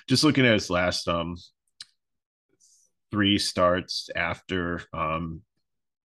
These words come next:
you know, recently before the one where we had the, the issue with Atlanta, he's been solid. So I'm okay with him against the Cubs here. Uh,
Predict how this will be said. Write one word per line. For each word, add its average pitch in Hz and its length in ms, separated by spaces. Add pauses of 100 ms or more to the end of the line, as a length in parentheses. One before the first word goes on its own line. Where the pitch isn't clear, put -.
(120)
you 90 100
know, 85 80
recently 87 520
before 87 420
the 82 120
one 85 240
where 87 260
we 87 120
had 82 280
the, 80 220 (400)
the 90 160
issue 90 280
with 82 260
Atlanta, 80 460
he's 101 240
been 98 160
solid. 69 360
So 90 180
I'm 92 160
okay 104 200
with 92 140
him 87 140
against 82 260
the 85 80
Cubs 80 340
here. 90 320 (600)
Uh, 82 560